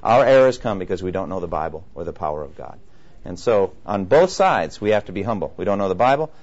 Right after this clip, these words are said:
and we don't know science very well. Secondly, principle of non-contradiction. Apparent conflicts between evidence coming from the physical universe and Scripture cannot finally exist if God is the author of both.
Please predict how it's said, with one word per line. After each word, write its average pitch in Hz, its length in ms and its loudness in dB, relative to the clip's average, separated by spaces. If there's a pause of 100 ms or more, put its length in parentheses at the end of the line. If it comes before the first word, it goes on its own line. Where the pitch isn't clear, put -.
(100)
and 101 120 -6
we 101 80 0
don't 98 180 0
know 95 120 -4
science 87 520 -8
very 90 180 -6
well. 87 220 -4 (140)
Secondly, 143 400 0
principle 139 400 -2
of 107 80 -4
non-contradiction. 123 840 -4 (680)
Apparent 214 580 4
conflicts 117 560 -2
between 131 380 -2
evidence 151 420 4
coming 120 380 0
from 123 180 0
the 120 60 -4
physical 160 340 -2
universe 110 440 0
and 110 100 -8
Scripture 113 420 -2 (320)
cannot 139 720 2 (220)
finally 131 460 0
exist 104 360 -2
if 104 120 -8
God 110 260 4
is 98 80 -8
the 101 140 -2
author 92 260 -2
of 82 100 -10
both. 82 300 -4